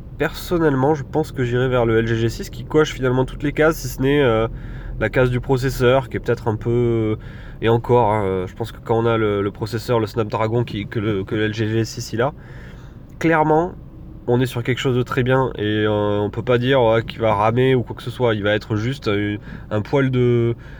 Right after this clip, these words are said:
une, une fraction de seconde un peu moins, euh, rapide que le, que le, que le Galaxy S huit.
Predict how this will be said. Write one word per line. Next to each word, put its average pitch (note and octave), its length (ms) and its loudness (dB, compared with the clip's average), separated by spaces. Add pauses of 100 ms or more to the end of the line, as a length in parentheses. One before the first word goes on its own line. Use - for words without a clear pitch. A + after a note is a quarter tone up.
(260)
une, A#2+ 160 -2
une A#2+ 180 -2
fraction C#3 360 -2
de C3 40 -2
seconde C3+ 340 2
un B2 60 4
peu A#2+ 140 -2
moins, B2+ 320 4
euh, A2 180 4
rapide A#2+ 380 -4
que A#2 100 -4
le, F#2+ 680 -2
que G#2+ 80 -4
le, G2 440 0
que - 120 -8
le G2+ 60 -2
Galaxy G#2+ 380 -2
S G#2 120 -4
huit. - 260 -8